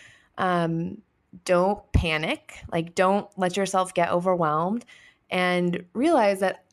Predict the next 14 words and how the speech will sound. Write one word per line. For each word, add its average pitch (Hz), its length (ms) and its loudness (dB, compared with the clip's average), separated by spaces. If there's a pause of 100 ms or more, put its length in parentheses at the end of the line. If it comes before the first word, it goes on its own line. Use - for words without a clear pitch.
there 208 300 -2
is 247 280 4
a 214 100 2
space 196 680 -4
for 170 800 -2 (440)
everyone's 180 720 -2
idea. - 540 -8
I 180 40 -6
think 208 200 -2
that's 180 220 -2
it. - 120 -4
I 165 60 -4
think 208 420 -4 (420)
there's 190 180 0